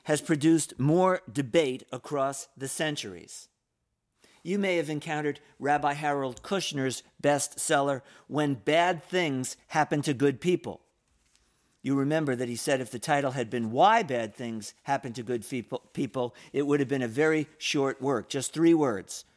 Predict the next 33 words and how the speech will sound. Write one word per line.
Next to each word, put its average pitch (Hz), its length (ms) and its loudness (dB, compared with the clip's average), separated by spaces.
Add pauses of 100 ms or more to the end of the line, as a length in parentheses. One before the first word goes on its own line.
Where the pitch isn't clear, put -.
(400)
"I 123 140 2
don't 127 300 -2
know." 110 340 -2 (1200)
Well, 170 460 2
Kushner 247 420 0
takes 156 300 -2
the 147 120 -4
approach 135 680 -4
that 127 340 -8
many 170 460 -2 (140)
have 127 280 0
adopted, 123 680 0 (380)
arguing 185 600 2
that 151 180 0 (340)
we 170 140 4
have 202 300 -4
to 190 200 -2
alter 156 680 2 (200)
the 151 220 2
ancients' 170 580 -2 (120)
concept 165 640 -2
of 117 180 -8
God 131 560 0 (420)
in 151 240 -4
order 208 360 0
to 170 280 0
account 175 480 0
for 165 140 -2
the 160 180 0
evil 190 400 2
in 135 140 0
the 120 100 -2
world. 104 460 -6